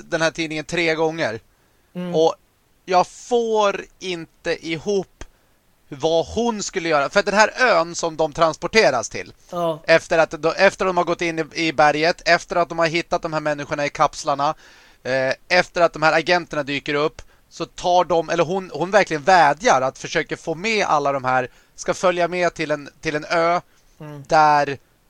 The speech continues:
Speaker 1: hon ska förklara allt.
Speaker 2: Ja, precis.
Speaker 1: Så långt är jag med. När vi kommer till ön så börjar hon berätta att det här var en gång i tiden var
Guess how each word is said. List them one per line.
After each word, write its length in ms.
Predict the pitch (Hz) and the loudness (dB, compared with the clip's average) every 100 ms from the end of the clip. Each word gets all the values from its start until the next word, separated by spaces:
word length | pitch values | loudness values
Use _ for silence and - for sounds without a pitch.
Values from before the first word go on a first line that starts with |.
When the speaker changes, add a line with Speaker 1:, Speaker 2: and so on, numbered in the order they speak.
| _ _ | _ _
Speaker 1:
hon 260 | 165 160 | -4 -4
ska 160 | 147 156 | -2 -2
förklara 400 | 156 - 135 135 127 | -2 -2 2 4 2
allt. 520 | - 143 95 - - - _ _ _ _ _ | 6 6 6 -8 -20 -20 _ _ _ _ _
Speaker 2:
Ja, 180 | 165 160 | -6 -6
precis. 340 | 151 147 117 - | -6 -14 -14 -12
Speaker 1:
Så 240 | - 262 | 0 2
långt 240 | 269 226 | 2 0
är 40 | 214 | 2
jag 140 | 170 | 2
med. 200 | 147 165 - _ _ _ _ _ | 2 -2 -4 _ _ _ _ _
När 380 | - 160 220 233 | -10 4 6 6
vi 100 | 214 | 4
kommer 300 | - 202 185 | 0 0 0
till 180 | 165 185 | -4 -2
ön 420 | 220 143 131 147 - _ | 2 4 2 -4 -20 _
så 160 | - 185 | -6 -2
börjar 220 | 160 175 | 2 4
hon 160 | 165 160 | 2 2
berätta 340 | 165 156 - | 2 2 2
att 80 | 151 | 0
det 80 | 156 | 2
här 300 | 139 170 165 | 4 4 4
var 200 | 151 156 | 0 0
en 180 | 165 156 | 0 -2
gång 180 | 151 147 | -6 -8
i 40 | |
tiden 380 | 147 147 143 135 | -6 -4 -4 -2
var 340 | 139 135 131 | 2 2 2